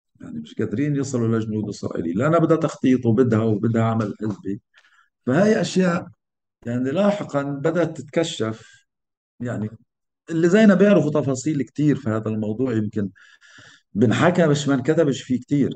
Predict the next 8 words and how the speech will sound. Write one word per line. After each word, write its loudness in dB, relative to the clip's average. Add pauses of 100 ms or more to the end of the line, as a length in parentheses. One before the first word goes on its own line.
(300)
أما -2
إنه، 0
آه، -2 (260)
إنه -10 (140)
ظاهرة 4
اللجان 2
الشعبية -2
مثلًا -10